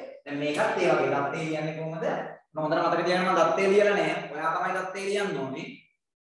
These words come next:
පී කියූ ආර් එස් වෘත්ත චතුරස්‍රයේ එස් ආර් පාදය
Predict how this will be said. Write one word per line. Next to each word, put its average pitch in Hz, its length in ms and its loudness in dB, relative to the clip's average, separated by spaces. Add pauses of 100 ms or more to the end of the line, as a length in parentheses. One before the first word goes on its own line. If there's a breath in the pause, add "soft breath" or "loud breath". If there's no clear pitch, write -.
(580)
පී 202 260 0
කියූ 202 340 0 (220)
ආර් - 320 6
එස් 240 200 4 (580)
වෘත්ත 185 420 2
චතුරස්‍රයේ 151 840 4 (840)
එස් 185 400 -4
ආර් 277 280 8
පාදය - 440 4